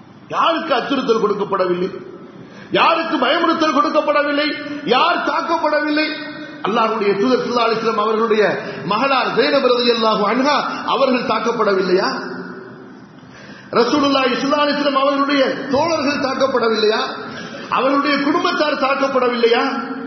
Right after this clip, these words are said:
எல்லாரும் எதிரிகளால் தாக்கப்பட்டிருக்கிறார்கள், அச்சுறுத்தப்பட்டிருக்கிறார்கள். அஸ்ஹாபுல் உஹ்தூதை நினைத்து பாருங்கள், குத்தில அஸ்ஹாபுல் உஹ்தூத்.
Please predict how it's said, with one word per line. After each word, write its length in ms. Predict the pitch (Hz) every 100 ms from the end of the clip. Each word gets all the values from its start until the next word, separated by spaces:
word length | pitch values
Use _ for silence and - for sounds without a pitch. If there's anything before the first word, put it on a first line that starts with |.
| - - - -
எல்லாரும் 600 | 139 185 233 262 311 285
எதிரிகளால் 540 | 226 247 240 233 202 190
தாக்கப்பட்டிருக்கிறார்கள், 1000 | 233 247 240 226 208 208 202 196 185 170
அச்சுறுத்தப்பட்டிருக்கிறார்கள். 1080 | 214 294 - 220 208 185 175 180 165 139 135 - - - - -
அஸ்ஹாபுல் 600 | - - - 220 220 233
உஹ்தூதை 460 | 240 302 330 320 302
நினைத்து 320 | 285 285 277
பாருங்கள், 480 | - 254 254 233 196 165
குத்தில 340 | 247 - 247 240
அஸ்ஹாபுல் 640 | 240 - 233 269 226 226
உஹ்தூத். 800 | 226 220 220 294 285 254 208 151